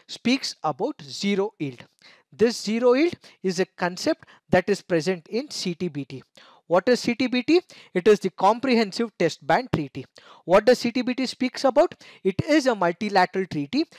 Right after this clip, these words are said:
that bans nuclear operations, whether it is testing or its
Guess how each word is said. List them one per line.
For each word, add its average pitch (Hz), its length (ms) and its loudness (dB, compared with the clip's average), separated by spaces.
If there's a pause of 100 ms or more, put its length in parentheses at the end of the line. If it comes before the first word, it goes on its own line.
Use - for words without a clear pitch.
(180)
that 170 220 -2
bans 220 340 2
nuclear 285 480 2 (160)
operations, 175 640 0
whether 160 300 2
it 196 120 -2
is 220 140 -2
testing 302 480 -4 (340)
or 254 240 8
its 285 220 -2